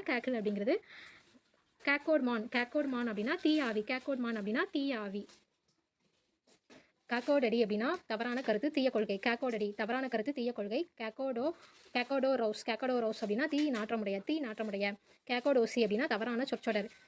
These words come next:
கேக்கோபி அப்படின்னா பழுக்கல் பிழை, பழுக்கல் பிழை. கேக்கோ,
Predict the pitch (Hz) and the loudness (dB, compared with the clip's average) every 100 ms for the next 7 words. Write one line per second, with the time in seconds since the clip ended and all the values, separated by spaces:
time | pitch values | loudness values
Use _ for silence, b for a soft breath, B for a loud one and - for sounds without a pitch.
0 | _ - 240 277 269 277 254 202 254 320 | _ -4 -2 0 0 2 2 2 0 -2
1 | 220 247 277 269 - - 208 208 226 247 | -2 0 0 0 -2 -4 -2 0 -2 0
2 | 254 214 202 - _ _ 247 240 - 269 | -2 -2 -4 -6 _ _ -2 -2 0 -2